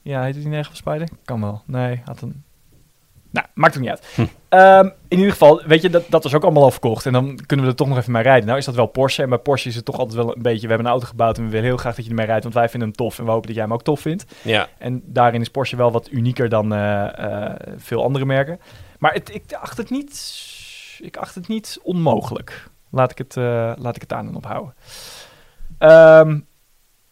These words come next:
Speaker 2: Oké, ja, ik ben heel benieuwd naar, eh, nou ja, of het nou wel of niet rijden, naar wat de eerste feedback. Misschien is, zit er een soort van magie in die we toch niet snappen, waardoor die auto wel uiteindelijk, hè, dat kan, hè?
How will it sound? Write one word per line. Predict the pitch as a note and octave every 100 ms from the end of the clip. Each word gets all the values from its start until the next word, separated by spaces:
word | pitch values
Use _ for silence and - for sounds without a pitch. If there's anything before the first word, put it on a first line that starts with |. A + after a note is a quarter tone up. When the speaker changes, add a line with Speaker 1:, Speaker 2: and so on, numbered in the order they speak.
| _ _ _ _ _ _ _ _ _ _ _ -
Speaker 2:
Oké, | -
ja, | C#3 F3
ik | D3+
ben | C#3+
heel | C#3+
benieuwd | - C3 A#2+
naar, | A#2+ A2
eh, | D#2+ G#2+ G2 F2
nou | A2
ja, | E2 E2+
of | F#2+
het | -
nou | G2
wel | F#2+ G2+
of | F#2+
niet | G2+
rijden, | - F#2+
naar | F#2
wat | F2+ F#2
de | -
eerste | F2 -
feedback. | G#2 F#2+ F2+
Misschien | G#2 - A#2
is, | -
zit | - A2+ G#2
er |
een | G2+
soort | A#2 G2+
van | F#2+
magie | F#2 - G#2+
in | G2 F2 - - - - - - - - -
die | A2
we | G2
toch | F#2+
niet | G#2 -
snappen, | G#2 F#2+
waardoor | F#2+ F#2+
die | D#2
auto | F#2 F2
wel | G2+ G#2
uiteindelijk, | G#2 A2+ A#2 B2+
hè, | B2+
dat | D3
kan, | -
hè? | F#2+